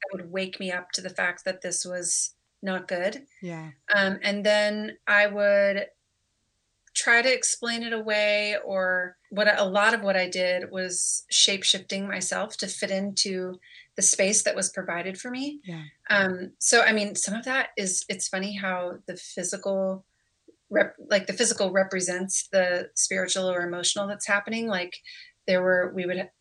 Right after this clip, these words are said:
Speaker 1: I would sleep, like, on the tiniest little corner of my bed because he'd get frustrated if I came over at all
Speaker 2: Oh,
Speaker 1: toward him or
Speaker 2: wow.
Speaker 1: touched him in the middle of the night, like, little things like that, that I just realized over time, I was like,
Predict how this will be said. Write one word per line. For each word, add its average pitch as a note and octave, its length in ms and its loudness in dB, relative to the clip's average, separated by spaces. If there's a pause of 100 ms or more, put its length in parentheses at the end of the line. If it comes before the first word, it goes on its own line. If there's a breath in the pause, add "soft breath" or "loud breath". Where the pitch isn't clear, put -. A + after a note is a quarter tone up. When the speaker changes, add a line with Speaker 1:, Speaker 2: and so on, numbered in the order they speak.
(160)
Speaker 1:
I G3 120 2
would F#3+ 120 -2
sleep, G3 320 0
like, F3+ 160 -4
on F3 140 -4
the F3 80 -4
tiniest F#3 480 -2
little F3+ 160 -6
corner F3+ 360 -6
of F3+ 80 -10
my F3+ 140 -6
bed F3+ 400 -2
because F#3+ 220 -8
he'd F#3 200 -6
get - 180 -12
frustrated F3+ 440 -4
if F3 160 -10
I E3+ 140 -4
came F#3 260 -2
over F3 480 -8 (540 soft breath)
at G3 120 2
all F3+ 240 0
Speaker 2:
Oh, - 20 0
Speaker 1:
toward F#3 300 0
him F3+ 240 -4
or - 20 -10
Speaker 2:
wow. D#3+ 80 -12 (100)
Speaker 1:
touched - 240 -2
him F#3+ 80 -2
in F#3 100 0
the F#3 40 -2
middle F3+ 160 -6
of F#3 60 -6
the F#3 40 -2
night, F#3+ 120 -4
like, G3+ 120 0
little C#4 200 6
things A#3 240 0
like F#3+ 160 2
that, G3+ 180 6
that F#3 200 4 (420 loud breath)
I A#3 80 8
just - 260 6
realized G3+ 480 6
over F#3+ 180 -2
time, F#3 320 -2
I G3+ 60 0
was F#3 140 -4
like, F3+ 160 -6